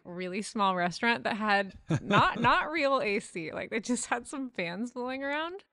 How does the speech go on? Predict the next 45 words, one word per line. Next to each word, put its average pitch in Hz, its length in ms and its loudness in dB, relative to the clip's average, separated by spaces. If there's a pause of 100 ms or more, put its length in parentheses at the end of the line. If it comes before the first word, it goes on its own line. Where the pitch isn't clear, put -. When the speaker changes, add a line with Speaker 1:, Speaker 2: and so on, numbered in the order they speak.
(160)
Speaker 2:
Oh, 101 340 -4
God, 95 180 -4
I'm 87 120 -8
so - 140 -6
glad 101 260 -2
we 98 80 0
didn't 95 200 0
go 95 100 0
Speaker 1:
We, 90 40 -4
Speaker 2:
crazy. 90 600 -4
Speaker 1:
yeah, 262 380 -2
we, 339 160 -2
I, 240 300 -2
we 226 260 -6
were 202 200 -8
very 170 260 -6
careful 165 340 -10
with 160 160 -8
our 160 80 -4
fragrance 160 460 -8
selection 170 460 -10
that 165 120 -8
Speaker 2:
We 127 120 4
Speaker 1:
night. 135 80 6
Speaker 2:
were 131 80 6
joking 104 520 2
'cause 110 160 -2
we 143 100 4
had 139 140 2
been 123 160 6
there 113 140 6
before, 98 480 4
and 107 80 4
it 120 80 6
Speaker 1:
<laughs> - 20 6
Speaker 2:
is 104 140 6
a 101 80 4
tiny 95 400 0
restaurant, 87 480 -4
and 104 100 -4
amazing 127 400 4
food, 107 500 2
amazing 107 380 0
experience, 98 560 -2
but 98 240 -2